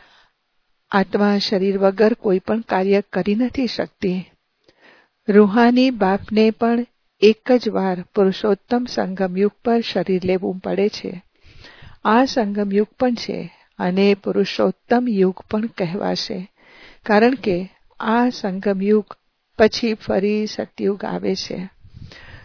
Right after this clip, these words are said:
સતયુગને પણ પુરુષોત્તમ યુગ કહેવાશે. બાળક આવીને સ્થાપના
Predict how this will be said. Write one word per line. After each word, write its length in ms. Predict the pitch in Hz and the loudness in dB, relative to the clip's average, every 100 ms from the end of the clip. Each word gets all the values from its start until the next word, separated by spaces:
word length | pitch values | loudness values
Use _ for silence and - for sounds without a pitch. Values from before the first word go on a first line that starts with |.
| - - | -20 -12
સતયુગને 800 | - 208 - 262 247 233 240 247 | 0 0 4 2 4 6 6 6
પણ 300 | - 247 254 | 4 2 2
પુરુષોત્તમ 1500 | - 202 208 202 - - - - - - 208 - - 247 233 | 0 0 2 0 -4 -16 -18 -18 -12 0 2 2 0 0 0
યુગ 340 | 202 202 208 | 4 4 4
કહેવાશે. 880 | 202 - 180 170 190 190 - 214 180 _ _ _ - - - - - | -2 -2 -4 0 -2 -2 -6 -12 -14 _ _ _ -20 -20 -20 -16 -2
બાળક 420 | 180 185 185 - | 0 2 0 -2
આવીને 580 | 180 180 202 208 233 254 _ _ _ _ _ _ - - _ _ - _ _ _ _ _ _ - - | -4 0 0 2 0 0 _ _ _ _ _ _ -20 -20 _ _ -20 _ _ _ _ _ _ -18 -8
સ્થાપના 640 | - 175 - 185 208 269 | -2 -2 -2 -4 -4 -4